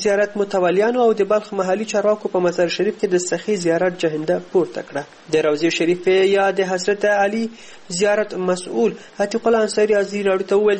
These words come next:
چې د عرف پر اساس او د نوي کال د پیل په مناسبت دوی د دغه زیارت جهنده پورته کړه، خو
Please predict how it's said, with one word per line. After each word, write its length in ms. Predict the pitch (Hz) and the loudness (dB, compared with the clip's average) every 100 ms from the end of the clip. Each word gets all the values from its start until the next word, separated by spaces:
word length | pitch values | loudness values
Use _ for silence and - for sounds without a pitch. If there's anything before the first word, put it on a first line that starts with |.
| 196 | 0
چې 80 | 190 - - 180 | -4 -6 -18 0
د 80 | 214 | 2
عرف 160 | 226 226 220 | 2 0 -2
پر 100 | 190 | -2
اساس 280 | 180 190 185 190 | 0 -2 0 -2
او 20 | 175 | 0
د 80 | 180 | 0
نوي 140 | 180 180 | 2 0
کال 220 | 185 185 165 | 0 0 0
د 100 | 165 | 0
پیل 160 | 214 214 214 | 0 0 0
په 80 | |
مناسبت 520 | 190 165 - 185 196 180 | 0 0 -2 -2 -2 -2
دوی 140 | 214 196 | -4 0
د 100 | 180 214 | 2 2
دغه 180 | 220 233 | 0 0
زیارت 360 | 196 185 180 180 | 0 0 0 -2
جهنده 300 | 160 165 170 - | -2 -2 -4 0
پورته 320 | 220 220 226 | 0 0 -2
کړه، 120 | 233 233 - - - - | 0 -4 -6 -20 -20 -2
خو 120 | 233 | 0